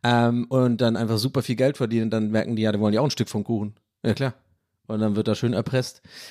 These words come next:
Ähm, aber das ist ein anderes Thema, das kommt dann in der nächsten Folge. <laughs> Ja, und dann zieht er sich das und dann, ja, hat er es sich angehört und dann sagt er,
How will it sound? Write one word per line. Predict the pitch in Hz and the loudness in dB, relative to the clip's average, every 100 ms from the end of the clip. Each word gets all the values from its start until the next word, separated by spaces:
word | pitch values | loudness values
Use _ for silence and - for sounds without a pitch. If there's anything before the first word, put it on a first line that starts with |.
| - - | -6 2
Ähm, | 143 139 143 | 4 2 0
aber | 147 165 | 0 2
das | 170 | 2
ist | |
ein | 156 | 0
anderes | 180 165 | -2 -2
Thema, | - 156 165 202 - | 0 2 2 0 -6
das | 127 - | -10 -4
kommt | 131 123 | -2 0
dann | 123 | 0
in | 120 | 0
der | 123 | -2
nächsten | 131 - 104 | -4 -8 -10
Folge. | - 113 110 - | -4 -2 -2 -4
<laughs> | - - - - - - _ _ - - - - | -8 -10 -8 -2 -4 -4 _ _ -20 -18 -16 -2
Ja, | 196 | 2
und | 208 | 2
dann | 208 | 2
zieht | 247 | 0
er | 247 | 0
sich | 220 220 | 0 0
das | 240 214 | 0 0
und | 208 | 0
dann, | 208 202 | 0 2
ja, | 208 | 2
hat | 208 | 2
er | |
es | 202 | 0
sich | 196 | 0
angehört | 208 233 214 214 190 | 0 2 4 2 0
und | |
dann | 196 | 0
sagt | 196 | 0
er, | 190 | -2